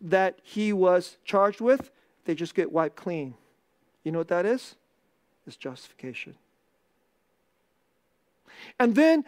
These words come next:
he has this newfound strength, and he has all of the wealth, 'cause this guy is rich now. And so when he finally goes and visits his old enemy, he has this ring, which has this new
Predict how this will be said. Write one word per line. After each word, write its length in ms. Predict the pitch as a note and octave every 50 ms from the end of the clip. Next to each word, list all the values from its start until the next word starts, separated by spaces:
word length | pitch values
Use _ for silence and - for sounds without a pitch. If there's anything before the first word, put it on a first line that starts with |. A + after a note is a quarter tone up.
| - -
he 120 | - C4 B3+
has 260 | B3+ B3+ B3 A#3 F#3+
this 140 | A#3 - - _ _ _ _
newfound 840 | - G3+ G#3+ C4 E4 F4+ F4+ F4+ D#4 C4+ B3+ B3+ B3+ B3 B3+ B3 - E4+ -
strength, 720 | - - - - D4 D#4 D#4+ D4 A3 G3 - - - - _ _ _ _ _ _ -
and 380 | D#4 D#4 E4 D#4 C#4+ C#4 C4 A3+ - -
he 120 | - C4+
has 180 | C#4+ C4+ - -
all 640 | - D4 D4 E4 F4 F4+ F4+ F4+ F4+ F4 F4 F4+ C5
of 140 | D4 C4+ A3
the 100 | C4+ B3+
wealth, 680 | A#3 B3+ C#4+ C#4 B3+ A3+ G3 F#3 E3+ - _ - - - _ _ _
'cause 140 | - G3 D#3
this 120 | A3 -
guy 220 | - - G#3 F3 C#3+
is 160 | C3 B2 - _ -
rich 380 | G#3+ A3+ F3+ - - - -
now. 340 | E3+ D#3+ D3+ D3 D3 D#3 D#3 _ _ _ _ _ _ _ _ _ _ _ _ _ _ _ _ _ _ _ _ _ _ _ -
And 140 | G3+ G3+ E3
so 380 | - - B3+ A#3+ A#3+ A#3 G#3+ - _ _ _
when 200 | - F#3 G#3 A3+
he 60 | C4 B3+
finally 380 | - C4+ C4+ D4 E4+ E4+ F4
goes 360 | C4+ D4 C#4+ C#4 C#4+ C#4+ G#3+
and 140 | A#3+ G#3 F#3
visits 440 | D#3+ F3 B3 C#4 G#3+ A#3 G#3+ - -
his 120 | G#3+ G3
old 280 | G#3+ A3+ A3+ A3 G#3+ F3
enemy, 460 | A3 A3 A#3+ B3 C4 C#4+ D4+ D#4 D4 _ _ _ - -
he 140 | - A#3 A3+
has 260 | A3 C4 D4+ E4 B3+
this 200 | D4 A#3+ - -
ring, 500 | G#3+ A3+ B3+ C#4+ B3+ G#3 F#3 F#3 F#3 F3+ _ _ _
which 140 | - F#3+ F#3
has 200 | - A3+ A3+ F3+
this 140 | G3+ F#3 -
new 540 | G#3 G3+ G#3+ A#3 B3 B3 B3 B3+ B3+ B3